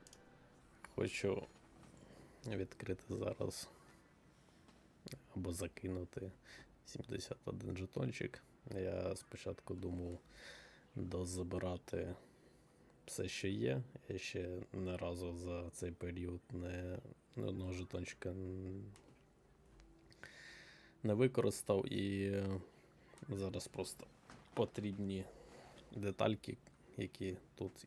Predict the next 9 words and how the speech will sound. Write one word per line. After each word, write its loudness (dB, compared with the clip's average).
інколи 2
випадають 4
для 0
збору, -4
е, 2
обладнання. 0
Зараз, -8
секунду. -6
Так, -10